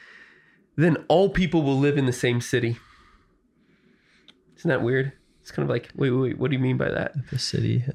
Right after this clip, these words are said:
Speaker 2: okay.
Speaker 1: So, okay, so I actually had to go through and figure this one out because I was like, "Wait, that kinda sounds like he means that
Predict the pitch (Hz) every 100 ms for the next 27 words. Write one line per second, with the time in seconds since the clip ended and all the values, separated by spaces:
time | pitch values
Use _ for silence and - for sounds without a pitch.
0 | - 123 107 107 - - 127 - - 147
1 | 147 151 - 165 147 - - 175 196 196
2 | 180 165 143 147 143 147 127 123 123 123
3 | 117 - 120 123 - 123 120 - 123 -
4 | 135 - _ - 127 - 160 135 - 143
5 | 151 160 160 143 131 - 120 127 139 143
6 | 143 139 127 123